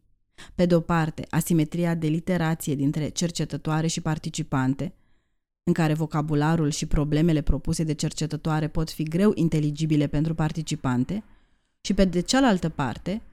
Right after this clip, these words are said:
asimetria de cunoaștere a contextului vieții de zi cu zi în comunitățile studiate, în care participantele dețin un corpus de cunoștințe nesfârșit mai extins decât cel al cercetătoarei. Prin depășirea acestor asimetrii,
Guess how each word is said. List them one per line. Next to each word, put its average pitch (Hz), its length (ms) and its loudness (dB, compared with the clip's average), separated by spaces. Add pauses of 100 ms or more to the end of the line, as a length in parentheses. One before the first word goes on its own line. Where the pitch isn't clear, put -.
(140)
asimetria 214 640 2
de 190 100 0
cunoaștere 185 520 0
a 190 60 0
contextului 175 680 -2
vieții 170 280 0
de 160 100 -2
zi 160 160 -2
cu - 140 -6
zi 151 220 -2
în 185 120 2
comunitățile 160 760 -2
studiate, 156 640 -4 (240)
în 160 120 2
care 165 200 2
participantele 160 800 -2
dețin 165 300 -4
un 170 120 0
corpus 185 460 -4
de 160 100 -4
cunoștințe 165 680 -2
nesfârșit 170 580 -2
mai 127 180 -2
extins 156 420 -2 (220)
decât 165 340 -4
cel 156 200 0
al 151 140 2
cercetătoarei. 143 1000 -4 (340)
Prin 196 200 6
depășirea 180 520 2
acestor 185 380 -2
asimetrii, 180 720 -2